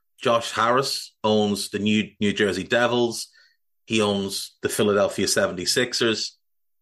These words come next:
Blitz-, Blitzer is with him with the Sixers, with the Devils,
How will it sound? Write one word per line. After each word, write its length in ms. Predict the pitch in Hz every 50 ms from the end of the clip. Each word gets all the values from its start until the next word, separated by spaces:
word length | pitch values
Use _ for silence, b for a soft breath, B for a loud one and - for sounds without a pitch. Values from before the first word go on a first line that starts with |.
| _ -
Blitz-, 260 | - 269 277 277 -
Blitzer 580 | - 117 101 131 143 - - - - 135 127 117
is 140 | 110 98 110
with 220 | 123 120 120 -
him 240 | 123 117 107 104 104
with 180 | 104 104 -
the 80 | - 98
Sixers, 800 | - - 135 127 127 - - 120 117 113 110 104 - - - - -
with 360 | 101 104 104 101 - - _ -
the 80 | 107
Devils, 800 | - - 120 117 113 110 113 110 110 104 104 101 101 - - -